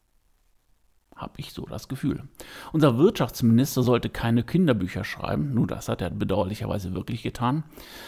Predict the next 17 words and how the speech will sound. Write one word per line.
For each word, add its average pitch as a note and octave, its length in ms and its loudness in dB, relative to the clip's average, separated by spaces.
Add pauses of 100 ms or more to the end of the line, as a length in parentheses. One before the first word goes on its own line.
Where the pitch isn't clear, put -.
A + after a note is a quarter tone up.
(120)
sondern C#3 280 12
lieber D#3 600 6
eine A2+ 300 2
Haushaltskolumne B2 840 4
in A#2+ 60 0
der A#2 140 2
Yellow A#2+ 220 2
Press - 380 -12
haben. - 280 -12 (680)
Er - 160 -2
hat - 120 -6
so - 100 -6
tolle - 300 -6
Ideen E3+ 360 4
für G3 120 -2
den D3+ 240 2
Haushalt, - 640 0